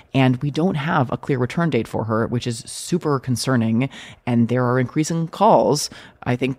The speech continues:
you know, sort of, uh, Democrats seem kind of divided on this question, but there are definitely increasingly loud calls for the senator to retire,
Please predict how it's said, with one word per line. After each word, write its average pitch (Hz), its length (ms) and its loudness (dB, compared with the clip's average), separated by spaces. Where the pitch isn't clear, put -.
you 135 80 2
know, 117 100 2
sort 123 200 -2
of, - 260 -10
uh, 110 320 2
Democrats 127 420 0
seem 135 160 0
kind 139 160 2
of 120 60 4
divided 110 420 2
on 92 140 -2
this 71 160 -6
question, - 400 -6
but 95 140 -2
there 113 120 2
are 117 60 2
definitely 123 500 0
increasingly 123 460 0
loud 113 200 -2
calls 113 320 2
for 117 640 0
the 123 60 -4
senator 110 420 0
to 123 320 -2
retire, 113 640 0